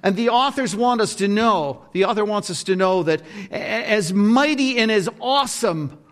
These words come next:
are these messengers of God, uh, they are hugely inferior to Jesus.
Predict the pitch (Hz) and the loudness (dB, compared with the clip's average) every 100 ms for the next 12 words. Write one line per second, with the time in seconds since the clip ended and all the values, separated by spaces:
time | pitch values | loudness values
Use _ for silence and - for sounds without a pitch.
0 | _ 175 202 214 214 - - 175 202 240 | _ 0 0 0 -2 -4 -6 -2 0 0
1 | 226 233 165 185 180 175 - - - - | 0 -4 0 2 2 0 -4 -14 -20 -8
2 | - 156 127 165 151 139 131 - - - | -4 -4 0 0 2 0 -2 -10 -20 -20
3 | - 143 135 - 135 214 196 - - - | -10 -2 -2 -4 0 2 2 -2 -6 0
4 | 254 226 151 180 175 151 120 - - 180 | 2 2 -2 0 2 2 -2 -10 -6 -6
5 | - 196 175 147 135 127 151 120 156 135 | 0 0 2 0 -2 -4 -6 -2 -2 -2
6 | 110 - - | -6 -12 -16